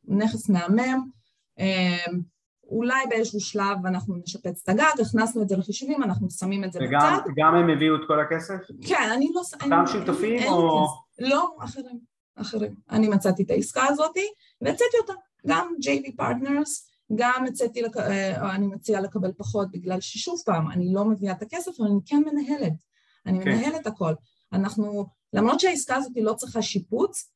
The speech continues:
Speaker 1: אבל היא צריכה
Speaker 2: עדיין תצליחי להוציא
Speaker 1: תוכנית.
Speaker 2: את ה-, עדיין תוכלי להוציא את הכסף החוצה? תוכלו להוציא כסף שם?
Speaker 1: אולי בשלב יותר מאוחר, כי המקום הזה הוא, הוא פרבר של סינסינטי, והוא, הוא ב-, בעליית ערך,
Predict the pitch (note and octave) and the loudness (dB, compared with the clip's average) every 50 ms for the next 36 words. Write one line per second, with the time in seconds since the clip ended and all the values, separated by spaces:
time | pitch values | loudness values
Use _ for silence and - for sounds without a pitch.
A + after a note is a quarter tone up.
0 | _ _ _ - G3 G3+ G3 G3 - - D#3 C#3+ C3+ B2+ D3+ D3+ E3 E3 D#3+ E3 | _ _ _ -2 0 2 2 0 -2 -2 -2 -2 0 2 4 4 4 4 2 0
1 | E3 - - E3 E3 F3 D#3+ D3 - G#2+ - A3+ A3+ A#3+ A#3 A#3 A#3 A#3+ B3 - | -2 -2 -2 0 0 2 4 4 2 2 2 2 2 2 2 2 2 2 2 0
2 | - - - - - - - - C3 B2+ D3 D3+ D#3 - D#3+ - E3+ D#3+ D3 C#3+ | -2 -4 -10 -14 -16 -14 -8 -8 -4 0 0 0 0 -2 -4 -6 -6 -4 -4 -4
3 | C#3 - D#3 C#3 - C#3+ C3+ C3+ B2+ B2 B2 B2 B2 - C3 B2 - B2+ B2+ A#2+ | -6 -6 -8 -8 -4 -4 -2 0 0 -2 -2 -4 -6 -6 -10 -10 -10 -12 -14 -12
4 | - D3 C#3+ D#3 D#3 D3+ C3+ B2+ - _ C3+ B2+ B2 B2+ B2+ B2 B2+ B2 B2 B2 | -12 -10 -8 -8 -8 -8 -10 -12 -12 _ -6 -6 -4 -6 -8 -8 -8 -8 -8 -8
5 | - C3+ B2+ - D3+ - - E3+ F3 E3+ - C4+ C#4 D4 D#4+ D#4 E4+ F4+ F4+ - | -10 -10 -10 -10 -10 -8 -6 -6 -6 -4 -4 -2 -2 0 2 2 0 0 -2 -2
6 | - A#3+ B3 B3 A3+ A3 G3+ G#3 G#3 G3+ F#3+ F#3 - E3 D#3+ D3+ D#3 - - G3+ | -2 0 0 0 0 0 -2 -2 -2 -4 -6 -6 -4 -4 -4 -4 -6 -6 -4 -4
7 | G3 G3+ G3+ - - - A#3+ C4 D4 C#4+ - C4+ C4+ C4 B3+ A#3+ A3+ A3 G#3 G3+ | -2 -2 -2 -4 -4 -2 -2 -2 -2 -2 -4 -4 -4 -2 -2 0 0 0 0 0
8 | F#3+ F3 - - F#3+ F#3+ F#3+ F#3 F#3 F3+ - - _ _ _ _ _ _ _ - | -2 -4 -4 -6 -6 -6 -6 -8 -12 -14 -16 -20 _ _ _ _ _ _ _ -20
9 | - - _ _ _ _ G#3+ G3 F3 E3 D#3 E3 F3 G3+ A#3 C#4+ - - _ _ | -20 -20 _ _ _ _ -4 -4 -2 -2 -2 0 0 0 0 -2 -4 -10 _ _
10 | - - - D#4 D4+ C#4+ - - D4 D4 C#4+ - D4+ D4+ D#4 E4 E4 - F#4 G#4 | -18 -12 -8 -6 -4 -4 -4 -2 -4 -4 -4 -6 -6 -6 -8 -8 -8 -8 -12 -12
11 | G#4+ _ _ _ _ _ _ _ _ _ _ G3 F#3 G#3+ A#3+ B3+ C4+ C#4 C4+ C4+ | -14 _ _ _ _ _ _ _ _ _ _ 0 2 2 2 2 0 -2 -4 -6
12 | B3+ A#3+ B3 - - - D4 C#4+ C#4+ C#4+ D#4 D4 C#4+ - A#3 A3+ C#4 C4 C4 C4 | -8 -10 -10 -10 -10 -8 -6 -4 -4 -2 -2 -4 -4 -2 0 0 2 2 2 2
13 | C#4+ D#4+ E4+ E4+ - - C4 C4+ D4 D#4 F#4+ G#4+ G#4+ - - - - | 2 2 0 0 -4 -4 0 0 0 2 2 0 0 -2 -6 -14 -12